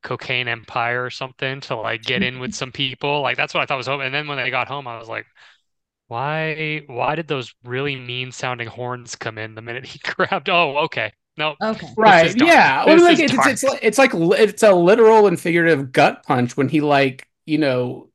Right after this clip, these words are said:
Speaker 4: beats the shit out of her, like, she has blood on her head, and then he kicks her while she's down, and then he's like,
Speaker 1: Wow.
Speaker 4: "Baby, I love you."
Speaker 2: I, I
Speaker 4: And
Speaker 2: will say, I will say though,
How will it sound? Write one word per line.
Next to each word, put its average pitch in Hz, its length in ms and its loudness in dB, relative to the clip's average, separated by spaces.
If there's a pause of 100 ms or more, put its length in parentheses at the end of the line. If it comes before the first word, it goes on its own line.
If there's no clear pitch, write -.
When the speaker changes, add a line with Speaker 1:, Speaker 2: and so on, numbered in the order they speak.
(180)
Speaker 4:
beats 170 260 -2
the 160 80 -6
shit 180 240 -4
out 151 200 2
of 131 120 -2
her, 127 260 0
like, 139 220 -2
she 170 140 -4
has 156 140 0
blood 139 300 2
on 170 140 4
her 143 100 2
head, 135 140 0
and 139 100 0
then 170 80 0
he 135 80 -2
kicks - 380 -4
her 160 120 0
while 143 220 0
she's 131 240 -6
down, 143 440 2
and 147 80 0
then 156 80 2
he's 160 140 -4
like, 135 80 -2
Speaker 1:
Wow. 131 80 -2
Speaker 4:
"Baby, 127 280 -2
I 127 100 -4
love 127 300 -6
you." 123 260 -12 (480)
Speaker 2:
I, 156 280 -4
I - 0 -
Speaker 4:
And 165 100 6
Speaker 2:
will 190 160 2
say, - 220 -10
I 165 80 0
will 202 180 -4
say 160 280 -6
though, 117 280 -6